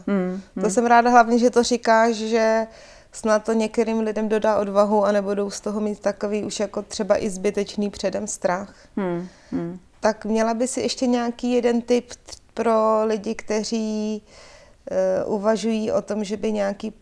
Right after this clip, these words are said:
Speaker 2: takový třeba podobný podnik chtěli teď začínat, nemuselo by to být ani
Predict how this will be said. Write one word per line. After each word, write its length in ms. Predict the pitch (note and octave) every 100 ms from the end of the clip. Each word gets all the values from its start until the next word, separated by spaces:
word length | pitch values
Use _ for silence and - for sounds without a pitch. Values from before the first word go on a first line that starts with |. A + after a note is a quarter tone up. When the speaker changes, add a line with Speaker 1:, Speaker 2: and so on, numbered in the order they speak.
| -
Speaker 2:
takový 800 | G#3 G3+ A3 G#3 A3 G#3 G#3 - - F2+ - - -
třeba 320 | - G#3 F#3+ - - - - - - -
podobný 480 | G#3+ A3 G#3 A3 A3
podnik 560 | - G#3 A3 A3 G#3 -
chtěli 320 | - G3+ G#3
teď 180 | G#3+ G#3+
začínat, 760 | G3 G3+ - B3+ B3 A#3+ A#3 -
nemuselo 540 | G3 G#3+ G#3+ G#3+ G#3+
by 120 | G3+
to 140 | G#3+ G#3+
být 160 | G#3
ani 400 | - G#3 G#3 G2+